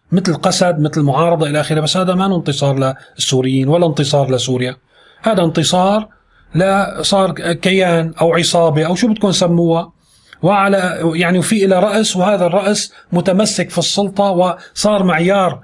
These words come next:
الانتصار من الهزيمة هو تمسك هذا الشخص بالسلطة، إزاحته عن السلطة أو عدم إزاحته. ولكن ما عم ناخذ نحن الانتصارات بما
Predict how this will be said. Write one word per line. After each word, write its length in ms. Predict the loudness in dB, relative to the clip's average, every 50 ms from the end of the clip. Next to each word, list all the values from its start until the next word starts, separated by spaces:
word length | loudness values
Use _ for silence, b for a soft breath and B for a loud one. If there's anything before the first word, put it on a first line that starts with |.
| B B B B B B B _ -4 -2
الانتصار 1160 | 0 0 0 0 -2 -2 -2 -2 0 0 -2 0 0 0 0 0 0 0 0 2 2 2 2
من 60 | 2
الهزيمة 440 | 2 2 0 0 0 0 0 2 2
هو 140 | 2 0 0
تمسك 520 | 0 0 0 0 0 0 -2 -2 -2 0
هذا 180 | -2 0 0 0
الشخص 340 | -2 -2 -4 -6 -6 -6 -6
بالسلطة، 680 | -4 -4 -4 -2 -2 -2 -2 -2 -2 -2 -2 -2 -4 B B B B B B -2
إزاحته 360 | 0 2 2 0 0 -2 -2
عن 100 | 0 0
السلطة 340 | 0 0 -2 -2 0 0 2
أو 100 | 2 2
عدم 220 | 2 0 0 0
إزاحته. 400 | 0 0 -2 -4 -4 -6 -10 -14 -12 -6
ولكن 360 | -2 -2 0 0 0 0 0
ما 120 | 0 0 2
عم 160 | 2 2 2
ناخذ 320 | 0 0 0 -2 -4 -4
نحن 160 | -4 -4 -4
الانتصارات 920 | -4 -4 -4 -6 -4 -4 -4 -2 0 0 0 0 0 0 -2 -2 -4 -8 _ B B B B B B B B B B _ _ -6
بما 680 | 0 2 2 4 4 2 2 0 0 0 -2 -4 -6